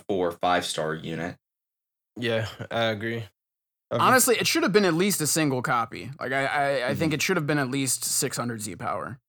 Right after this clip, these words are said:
Speaker 3: Um, that's just my opinion. Maybe, maybe a little less, who knows? But I, I would have liked to seen six hundred Z power. Uh, 'cause in reality, what's a hundred Z power gonna do? Either, either you're not gonna summon on the banner and you're just gonna have a zero-star unit,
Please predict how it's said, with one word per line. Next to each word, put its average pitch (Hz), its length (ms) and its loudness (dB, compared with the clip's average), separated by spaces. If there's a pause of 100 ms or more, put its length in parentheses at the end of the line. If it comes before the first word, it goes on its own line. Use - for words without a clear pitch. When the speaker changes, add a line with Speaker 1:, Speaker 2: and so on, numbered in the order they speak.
(140)
Speaker 3:
Um, 113 680 -2
that's 123 160 -6
just 127 160 -6
my 107 140 -2
opinion. 107 520 -8
Maybe, 127 240 -4
maybe 185 300 2
a 156 40 2
little 151 260 2
less, 135 240 2
who 143 80 0
knows? 117 260 -4
But 117 240 -6
I, 123 240 4
I 160 40 6
would 165 120 2
have 123 120 -4
liked 135 240 -2
to 123 60 -4
seen 113 200 -4
six 120 220 -4
hundred 107 220 -6
Z 110 140 -8
power. 104 400 -8 (460)
Uh, 113 300 0
'cause 143 280 0
in 180 180 0
reality, 160 520 6
what's 151 240 2
a 170 40 2
hundred 156 280 2
Z 139 140 -2
power 127 260 0
gonna 117 180 -6
do? 120 340 -4
Either, 143 480 -2 (380)
either 165 240 2
you're 156 220 4
not 156 240 8
gonna 180 120 4
summon 170 320 4
on 156 120 2
the 139 80 0
banner 147 480 2
and 127 200 -4
you're 131 120 -4
just 135 160 -4
gonna 135 120 0
have 131 140 -2
a 123 60 -6
zero-star 135 720 2
unit, 143 400 -4